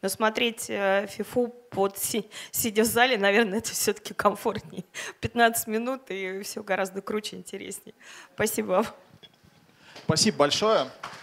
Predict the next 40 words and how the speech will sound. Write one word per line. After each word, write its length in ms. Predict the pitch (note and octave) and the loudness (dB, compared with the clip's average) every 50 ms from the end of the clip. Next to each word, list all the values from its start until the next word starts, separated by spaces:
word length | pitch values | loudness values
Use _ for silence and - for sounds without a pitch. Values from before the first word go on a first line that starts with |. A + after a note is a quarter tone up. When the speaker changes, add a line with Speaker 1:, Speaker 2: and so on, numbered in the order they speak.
| - - - | -12 -4 0
Speaker 2:
А, 300 | B2 C3 C3+ C3+ C3 C3+ - - | 2 2 4 4 2 2 2 2
позвольте 360 | D#3+ D#3+ E3 A3+ A3+ - F#3+ | 2 6 6 6 6 6 4
от 80 | D#3 D#3 | 2 4
вашего 260 | F#3+ - - E3 E3+ | 2 2 2 2 0
имени 220 | E3+ G3 F#3 D#3+ C#3 | 0 0 -2 -4 -6
поблагодарить 460 | A#2+ C#3 D#3 D#3 D3+ F3 F3 F3 E3+ | -4 -4 -2 2 2 4 4 4 2
всех 220 | - - E3 - - | 0 0 0 -2 -2
участников, 600 | - E3+ D#3 D3 - D3 C3+ C3+ B2 - - - | -2 -2 -2 -2 -4 -4 -4 -4 -4 -6 -6 -4
а, 300 | C#3 C3 B2+ B2+ B2+ C3 | -2 0 2 2 2 0
сегодняшней, 580 | B2+ - - D3 D3 C#3 C3 B2 - - C#3 B2+ | -2 -4 -6 -8 -8 -8 -6 -6 -4 -4 -4 -4
сегодняшней 440 | - - C3+ D3 C#3+ C#3 D3 D3+ C3+ | -4 -4 -4 -4 -4 -4 -6 -6 -4
дискуссии. 680 | C3+ - - - A3 A#3 - - - E3 C#3+ C#3+ C3+ | -4 -4 -4 -2 -2 -2 -2 -2 -2 -4 -4 -2 -2
Вот 300 | B2 B2 A#2+ A#2 A2+ - | -2 0 -2 -4 -4 -4
такой 640 | - C#3 C3 - E3+ D#3 D3 C#3+ C3 B2+ B2+ B2+ A#2 - | -4 -4 -2 -2 0 0 0 0 0 0 -2 -4 -4 -4
получился 560 | - C#3 C#3+ B2+ E3+ D#3 - - B2+ A#2 A2+ A2+ | -4 -4 -4 -4 -4 -6 -4 -4 -2 -2 -2 -2
предельно 760 | A2+ B2 C#3 C3 D#3 D#3 C#3+ C3+ C3 B2 B2 B2 A#2+ A#2+ A#2 | -4 -6 -6 -6 -4 -4 -4 -4 -4 -2 -2 -4 -4 -4 -4
многосторонний 760 | A#2 A#2+ B2+ B2+ C3+ - - D3 D3 D3 D3 C#3 C3 B2+ B2 A#2+ | -6 -6 -6 -6 -6 -4 -4 -2 -2 -2 -4 -4 -4 -4 -4 -4
обзор, 360 | A#2 A2+ B2 C3+ D3 C3 B2 | -4 -6 -6 -4 -2 0 0
а, 520 | B2 A#2+ A#2+ A#2+ A#2 A#2 A#2 A#2 A2+ A2 - | 0 0 0 0 0 2 2 0 0 -2 -4
вот 200 | G#2+ A#2 A2+ D#3 | -8 -10 -12 -12
этого 200 | C#3+ B2+ B2+ C3 | -12 -10 -8 -4
нового 340 | D3 D3 C#3 C3 B2 B2 | -2 0 0 0 0 -2
колоссального 540 | A#2 - B2 C3 - - D#3 C#3+ B2 A#2+ B2 | -2 -4 -4 -4 -4 -4 -6 -6 -6 -6 -6
явления, 380 | B2+ B2+ C3 E3 G3+ F#3+ E3+ - | -6 -6 -6 -6 -6 -6 -6 -8
которым 280 | - C3 - C3 A#2+ | -8 -10 -10 -10 -10
становится 400 | - - C3 A#2 A2+ A2 - - | -10 -8 -8 -8 -8 -8 -10 -12
киберспорт, 500 | - B2 B2 A#2+ - - C3+ A#2+ - - - - - - - - - | -10 -10 -10 -10 -6 -6 -6 -6 -6 -8 -14 -20 -20 -20 -20 -20 -12
и 80 | - D3+ | -8 -6
со 120 | - D#3 | -6 -6
стороны 340 | - - D3+ D3 C3+ C3+ C3+ | -4 -2 -2 -2 -2 -2 -2
медиа, 340 | C#3 D3 D#3+ D#3 C#3 C3 B2+ | -4 -4 -6 -6 -6 -6 -6
и 100 | B2 A#2+ | -6 -6
со 120 | - - | -6 -8
стороны, 640 | - - C3 B2+ B2+ B2+ C3 C3 C3 B2+ B2 A#2+ A#2 | -6 -4 -2 -2 -2 -2 -4 -4 -2 -2 -2 -4 -4
собственно, 520 | A2 - D3 C3+ - - - B2+ B2 A2+ G#2+ | -4 -6 -6 -6 -6 -8 -6 -6 -8 -8 -8
киберспорта, 840 | - - C#3+ - C3+ - - - C#3+ C#3+ C#3+ C3+ B2+ B2+ A#2 G#2 | -10 -10 -8 -8 -8 -8 -8 -6 -4 -4 -4 -4 -6 -6 -6 -6
со 120 | G2+ - A#2+ | -8 -10 -10
стороны 340 | - B2+ A#2+ A#2+ B2 B2 | -6 -6 -4 -4 -4 -6
площадок 600 | A#2+ - A#2 A#2+ - - - C#3 C#3+ C3+ B2+ B2+ - | -4 -2 0 0 0 0 0 0 -2 -2 -4 -6 -10
физических, 640 | - B2+ A#2 C3+ B2+ - B2+ - - - A#2+ - | -12 -10 -10 -8 -8 -8 -8 -8 -8 -8 -10 -10